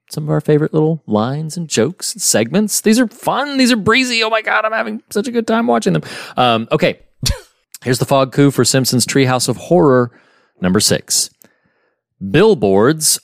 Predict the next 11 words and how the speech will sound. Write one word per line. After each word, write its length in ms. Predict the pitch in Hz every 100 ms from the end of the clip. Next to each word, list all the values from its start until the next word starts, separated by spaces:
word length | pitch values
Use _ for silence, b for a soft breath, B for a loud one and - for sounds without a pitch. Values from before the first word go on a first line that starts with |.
| -
on 460 | 135 160 185 180 165
Rampage. 1000 | 180 190 175 151 127 90 78 - - - _ _ _ _ _ _ _
Willy 440 | 87 95 127 160 175
Krueger, 760 | - 185 180 120 90 95 117 -
Nightmare 580 | 135 123 - 87 76 76
Tongue. 460 | - 80 76 76 _ _ _ _ _ _ -
Homer 560 | - 240 120 90 110 - _ _
in 260 | 113 113 113
three 400 | - 117 120 127
D. 400 | 98 82 78 - _ _ _ _ _ _ _ -
Short, 260 | 156 147